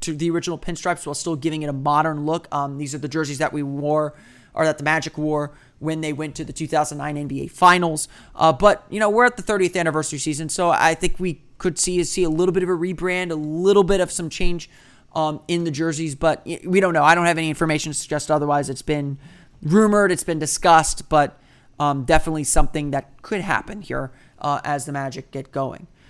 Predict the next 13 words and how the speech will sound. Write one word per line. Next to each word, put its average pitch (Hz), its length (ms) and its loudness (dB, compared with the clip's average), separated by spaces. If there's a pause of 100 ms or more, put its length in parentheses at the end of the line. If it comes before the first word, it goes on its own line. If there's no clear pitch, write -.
(840)
The 214 100 4
next, 254 380 4 (120)
uh, - 80 0
little 202 520 4
news 180 360 0
nugget 196 360 -2
I 175 40 2
wanna 175 200 -2
talk 170 260 0
about 170 400 2
is 165 200 -6
to 175 100 -8
give 202 360 0